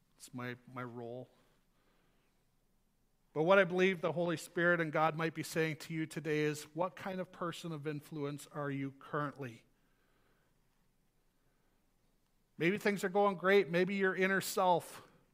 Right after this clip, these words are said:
is in a really awesome spot. But maybe you would confess this morning, just in a quick moment of prayer, just say and close your eyes, and you don't need to speak this out loud. You can just say this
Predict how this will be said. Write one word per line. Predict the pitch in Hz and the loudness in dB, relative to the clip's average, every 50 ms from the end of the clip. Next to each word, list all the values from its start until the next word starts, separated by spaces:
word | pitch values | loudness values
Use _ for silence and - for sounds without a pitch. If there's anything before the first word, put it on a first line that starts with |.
| _ - - | _ -18 -14
is | 113 131 131 | -12 -6 -2
in | 156 170 160 | -2 -2 -2
a | 151 139 | -2 -4
really | 135 139 143 151 160 160 160 151 | -6 -6 -4 -2 0 0 0 0
awesome | 151 147 143 143 139 - 151 143 | 0 0 -2 -2 -4 -6 -12 -14
spot. | - - - - 147 139 131 117 107 - _ _ _ _ _ _ _ _ _ _ _ _ _ _ _ _ _ _ _ _ _ _ - | -14 -12 -10 -6 -6 -4 -6 -6 -8 -14 _ _ _ _ _ _ _ _ _ _ _ _ _ _ _ _ _ _ _ _ _ _ 0
But | 170 170 | 0 2
maybe | 170 180 190 196 202 214 | 4 6 4 4 4 4
you | 208 208 | 0 2
would | 202 196 190 190 | 2 2 2 2
confess | - - 190 185 - - 190 180 175 - - - - - - - - - _ _ _ _ - | -2 -8 -8 -4 2 4 4 4 4 2 -2 -8 -10 -14 -18 -18 -20 -20 _ _ _ _ -10
this | 165 156 - - | -8 -8 -8 -6
morning, | 185 180 180 180 185 180 | -4 -2 0 0 -2 -2
just | 160 156 175 - - | -4 -6 -8 -8 -8
in | 180 165 | -6 -4
a | 160 147 139 | -2 -2 -4
quick | - - - 190 185 - 185 | -4 -4 0 0 0 0 0
moment | 185 185 180 185 190 185 180 | 0 0 0 0 0 -2 -4
of | 170 - | -6 -4
prayer, | - - 180 175 165 | 0 2 4 4 4
just | 156 151 165 - - - | 2 0 -4 -6 -2 0
say | 185 170 170 170 | 2 2 4 2
and | 170 160 | 0 -2
close | - - 175 170 175 160 | -2 -2 -2 -2 -2 -2
your | 185 180 175 | -4 -2 0
eyes, | 170 165 170 170 160 - - - - | 2 2 2 0 0 -4 -8 -12 -12
and | 160 156 156 | -10 -10 -8
you | 160 156 | -6 -2
don't | 156 170 170 | -2 -2 -2
need | 147 165 160 | -2 -6 -6
to | 147 156 | -6 -8
speak | - - - 180 165 | -8 -6 -8 -8 -6
this | - - - - | -6 -6 -4 -4
out | 175 151 143 | -4 -4 -2
loud. | 156 160 160 156 156 139 | 0 2 2 2 2 0
You | 143 | -2
can | 135 196 185 | -6 -6 -8
just | 131 160 - - | -8 -8 -8 -6
say | - 175 165 | -4 -4 -2
this | 160 160 151 - - - | 0 0 -2 -2 -4 -10